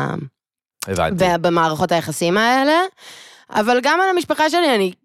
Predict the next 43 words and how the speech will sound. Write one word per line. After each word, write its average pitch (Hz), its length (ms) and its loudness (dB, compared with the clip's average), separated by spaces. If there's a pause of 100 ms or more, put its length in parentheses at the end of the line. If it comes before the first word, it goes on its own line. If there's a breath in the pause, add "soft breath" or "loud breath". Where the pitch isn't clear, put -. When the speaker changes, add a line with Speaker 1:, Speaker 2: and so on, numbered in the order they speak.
(400)
Speaker 2:
די 208 220 2
סומכת, 165 500 -2
כאילו 202 200 0
פשוט 269 220 0 (140)
פחות 214 560 0 (120)
משאני 180 500 -2
סומכת 175 380 -4
עליך, 151 300 -2 (160)
Speaker 1:
אבל 120 140 2
Speaker 2:
כאילו. 135 140 2
Speaker 1:
אין 185 100 2
בזה 311 200 0
משהו 156 240 0
קצת - 260 -4
מגניב, 110 360 -2
אני 110 80 2
לא 127 40 2
יודע 160 180 2
להסביר. 113 440 0 (100)
אתמול, 147 360 2 (160)
אה, 104 40 0 (340)
אה, 90 300 0 (140)
עמרי 107 240 2
בר 107 200 2
ביקש 98 300 -2
ממני 110 340 -2 (160)
את 90 40 -6
הטלפון 98 320 -4
של 82 140 -6
אחותי, - 360 -4
כי - 60 -4
הוא 85 40 0
היה 85 80 0
צריך - 200 -14
איזה 80 340 -2 (220)
עצה - 220 -4
על 85 80 -2
משהו 87 340 -6
Speaker 2:
איזה 151 140 0
טוב. 147 160 0
Speaker 1:
בארצות 139 160 -4
הברית. 95 440 -4
Speaker 2:
כן. 151 100 -10